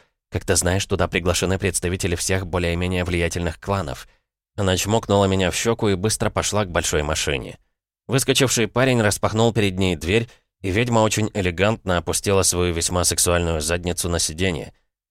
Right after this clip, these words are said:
Двигатель взревел, и она умчалась вместе со своими помощниками, которые расположились ещё в двух похожих машинах. Я же повернулся к мэру. "Маргарита Сергеевна меня убедила в том, чтобы я всё-таки взялся за это дело. Но только завтра,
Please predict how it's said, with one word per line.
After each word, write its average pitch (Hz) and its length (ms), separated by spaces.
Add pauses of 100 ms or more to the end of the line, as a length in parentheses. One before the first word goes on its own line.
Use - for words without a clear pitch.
(160)
Двигатель 87 460
взревел, 82 540
и 80 40
она 80 220
умчалась 85 540
вместе 78 340
со - 140
своими 82 300
помощниками, 85 720 (320)
которые 123 340
расположились 110 640
ещё 101 300
в 87 60
двух 98 200
похожих 82 440
машинах. 76 600 (420)
Я 98 140
же 98 80
повернулся 95 560
к - 60
мэру. 80 380 (880)
"Маргарита 123 440
Сергеевна 143 520
меня 139 200
убедила 127 460
в 107 60
том, 120 200
чтобы 117 300
я 113 80
всё-таки 120 380
взялся 110 400
за 82 100
это 85 220
дело. 82 320 (340)
Но 107 160
только 139 320
завтра, 92 460